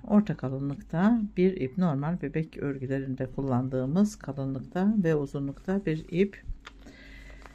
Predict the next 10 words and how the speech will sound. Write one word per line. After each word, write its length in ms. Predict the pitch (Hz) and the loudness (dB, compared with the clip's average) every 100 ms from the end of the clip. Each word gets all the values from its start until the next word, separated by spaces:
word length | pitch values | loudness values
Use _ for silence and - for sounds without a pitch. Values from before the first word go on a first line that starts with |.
| - 202 | 2 10
Modelimiz 440 | 208 247 262 254 | 12 12 12 10
için 260 | 226 226 220 | 6 8 10
gerekli 380 | 226 220 214 | 10 6 4
olan 280 | 220 202 190 | 4 6 6
ilmek 420 | 208 208 185 185 | 12 12 12 8
miktarı 840 | 202 202 - 147 135 143 170 220 226 | 2 2 -2 -2 -2 0 0 0 0
altı 680 | 170 170 165 - 220 226 190 | 0 0 -4 -2 0 2 4
ve 240 | 196 214 | 4 4
altının 500 | 156 151 - 156 147 | 2 -4 -4 -4 -4
katları. 760 | - 120 - 127 135 143 208 | -4 -8 -4 -4 0 2 2